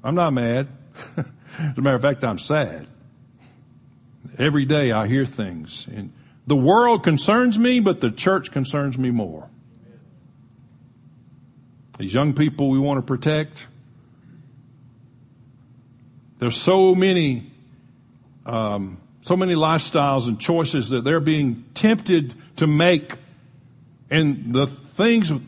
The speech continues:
when I was in middle school, the things that were cool are not cool anymore. It's cool now to be homosexual. It's cool now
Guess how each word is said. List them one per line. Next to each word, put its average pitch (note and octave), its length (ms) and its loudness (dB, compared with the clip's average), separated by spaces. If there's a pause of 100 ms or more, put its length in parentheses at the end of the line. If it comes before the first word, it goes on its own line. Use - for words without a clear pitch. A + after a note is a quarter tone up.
(140)
when D#3+ 180 4
I G#3 140 6
was G#3 240 4
in F3+ 340 0
middle F3 380 4
school, F3+ 480 2
the C#3+ 100 2
things F3+ 360 0
that E3 140 2
were D3+ 140 0
cool E3+ 720 2 (640)
are C#3+ 120 4
not A#3 360 2
cool E3 340 4
anymore. G#2+ 640 -2 (840)
It's D#3 240 0
cool A3+ 400 4
now F#3 540 4
to D#3+ 120 0
be F3+ 380 0 (140)
homosexual. G3 880 0 (640)
It's F#3 200 2
cool A#3+ 360 4
now G#3 560 2